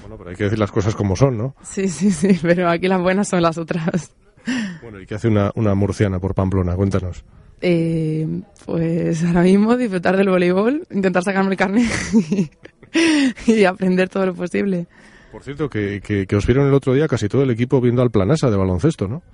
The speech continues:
Speaker 2: Eh, sí, bueno, yo desde... a mí me gusta bastante el, el baloncesto y además conocemos a, a Sergio, al,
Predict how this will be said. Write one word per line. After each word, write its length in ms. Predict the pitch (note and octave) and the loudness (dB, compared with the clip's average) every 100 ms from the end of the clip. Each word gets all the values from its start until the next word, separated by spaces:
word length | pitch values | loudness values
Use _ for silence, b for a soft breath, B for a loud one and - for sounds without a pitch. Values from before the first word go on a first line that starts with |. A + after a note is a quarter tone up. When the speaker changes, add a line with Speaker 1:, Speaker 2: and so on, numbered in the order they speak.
| - | -2
Speaker 2:
Eh, 340 | G3+ G3 F#3 | 4 6 6
sí, 380 | F3+ B3 B3 A#3+ | 4 2 2 0
bueno, 240 | G3+ G3+ | -2 -2
yo 140 | G3+ G3 | -2 -2
desde... 320 | G3+ G3 G3 - | -2 -2 -4 -8
a 140 | - | -10
mí 160 | - F3 | -4 0
me 80 | |
gusta 300 | F3 F3+ - | 0 0 -2
bastante 320 | F3 F#3 F3+ F3+ | -4 -4 -2 -2
el, 320 | F3 E3+ F3 B B B - | -2 -4 -8 B B B -6
el 280 | F3+ F3 E3 | 0 0 2
baloncesto 560 | F3 E3+ G3 G3+ G3+ | 0 -2 -4 -6 -4
y 320 | F3+ E3+ E3 | -4 -4 -4
además 280 | D#3+ E3 E3+ | -6 -6 -6
conocemos 360 | F3 E3+ F3+ F3 | -6 -4 -4 -4
a, 180 | E3+ E3 | -6 -8
a 160 | - | -8
Sergio, 360 | F3 F#3 - F#3 | -4 -4 -4 -8
al, 360 | F3 E3 E3 | -8 -8 -10